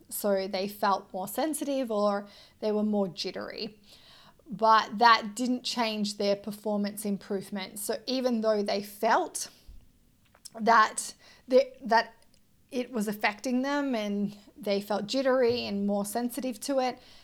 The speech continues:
they could still perform and they still had improvements in their performance. Research on women hasn't shown the benefits of caffeine for short, high-intensity sprints.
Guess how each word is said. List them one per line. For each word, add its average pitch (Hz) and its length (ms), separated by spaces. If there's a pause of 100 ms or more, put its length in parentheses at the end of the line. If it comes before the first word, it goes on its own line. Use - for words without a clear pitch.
(160)
they 233 180
could 226 240
still 247 300
perform 208 580 (160)
and 202 180
they 208 100
still 233 340
had 220 260
improvements 202 760
in 196 140
their 190 160
performance. - 920 (1120)
Research 294 420
on 277 120
women 247 260
hasn't 247 520
shown 226 580
the 202 80
benefits 214 540
of 208 120
caffeine 208 560
for 196 560
short, - 680
high-intensity 226 1080
sprints. 294 800